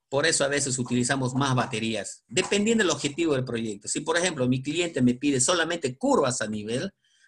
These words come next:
pues normalmente lo hago un vuelo a doscientos, a ciento cincuenta metros o a ciento sesenta metros de altura, porque va a agarrar más área y mi resolución va a ser mayor.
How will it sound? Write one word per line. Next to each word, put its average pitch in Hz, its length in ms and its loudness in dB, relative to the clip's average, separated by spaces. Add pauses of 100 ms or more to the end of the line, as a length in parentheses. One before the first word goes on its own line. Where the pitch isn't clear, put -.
pues 170 160 2
normalmente 175 500 0
lo 139 120 2
hago 143 120 4
un 139 120 0
vuelo 139 180 0
a 127 60 2
doscientos, 123 440 -2
a 110 80 -4
ciento 160 280 0
cincuenta 131 440 0
metros 160 440 -4
o 113 80 -6
a - 20 -4
ciento 131 260 -2
sesenta 120 440 0
metros 120 320 0
de 107 80 -4
altura, 123 440 -2 (300)
porque 127 220 -2
va 165 140 4
a 175 100 6
agarrar 180 240 4
más 185 320 4
área 185 360 0
y 143 60 0
mi 127 100 2
resolución 120 600 0
va 131 60 -4
a - 20 -2
ser 127 140 0
mayor. 123 420 -2